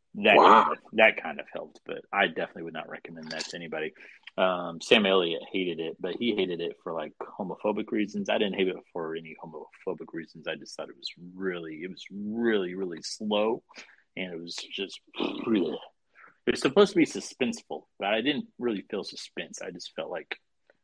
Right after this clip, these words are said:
Speaker 2: So what's
Speaker 1: I,
Speaker 2: it
Speaker 1: I
Speaker 2: nominated for? You said it's
Speaker 1: It's
Speaker 2: nominated
Speaker 1: nominated for everything, man. They had, it's, it's got twelve awards, uh, twelve nominations. So, uh, we're
Speaker 2: Good
Speaker 1: talking,
Speaker 2: God.
Speaker 1: we're talking Best Picture. Uh, I think Benedict Cumberbatch is, uh, nominated for Best Actor.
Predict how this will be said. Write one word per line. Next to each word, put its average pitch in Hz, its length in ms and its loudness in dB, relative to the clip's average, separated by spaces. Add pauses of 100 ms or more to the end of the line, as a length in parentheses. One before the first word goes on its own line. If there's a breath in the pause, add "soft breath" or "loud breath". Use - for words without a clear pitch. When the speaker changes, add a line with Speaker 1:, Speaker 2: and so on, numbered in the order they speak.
(360)
Speaker 2:
So 175 140 12
what's 214 240 10
Speaker 1:
I, 160 40 4
Speaker 2:
it 135 60 0
Speaker 1:
I - 20 6
Speaker 2:
nominated 135 720 6
for? 92 220 -2
You 110 140 -4
said 147 220 8
it's 139 100 2
Speaker 1:
It's 147 80 6
Speaker 2:
nominated 151 160 12
Speaker 1:
nominated 151 280 10
for 135 80 10
everything, 120 340 10
man. 110 260 4
They 120 180 6
had, 127 180 6
it's, 123 300 -2
it's 127 200 -2
got 156 260 8
twelve 147 300 6
awards, 101 420 2 (100)
uh, 98 200 -2
twelve 131 220 2
nominations. 101 720 -6
So, 90 280 -4 (380 soft breath)
uh, 107 180 4
we're 175 120 10
Speaker 2:
Good - 60 6
Speaker 1:
talking, 127 280 8
Speaker 2:
God. 170 180 8 (400)
Speaker 1:
we're 123 140 -4
talking 117 260 4
Best 98 240 -4
Picture. 127 560 2
Uh, 101 240 2
I 101 100 -6
think 101 160 -6
Benedict 101 400 -4
Cumberbatch 107 540 0
is, 95 160 -10
uh, 95 140 -6
nominated 95 360 -6
for - 60 -14
Best 85 220 -8
Actor. 104 480 4